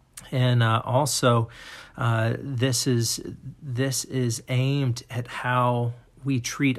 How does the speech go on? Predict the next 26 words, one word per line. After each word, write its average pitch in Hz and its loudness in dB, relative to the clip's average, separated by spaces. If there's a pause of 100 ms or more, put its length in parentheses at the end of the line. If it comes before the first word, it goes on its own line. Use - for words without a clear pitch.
others, 123 -2 (300)
being, 135 -2
uh, 117 -2 (340)
morally 135 4
right 123 0
and 110 -2
justifiable 131 0
and 110 2
virtuous, 127 0 (440)
uh, 113 0 (200)
in 139 2
our 123 4
conduct 120 0
in 120 0
relation 113 0
to - -8
others. 110 -4 (1300)
Uh, 123 -4
we're 127 -2
supposed 123 -2
to 127 -2
pursue 147 0
the 131 -4
kingdom 143 -2
of 107 -2
God. 117 -4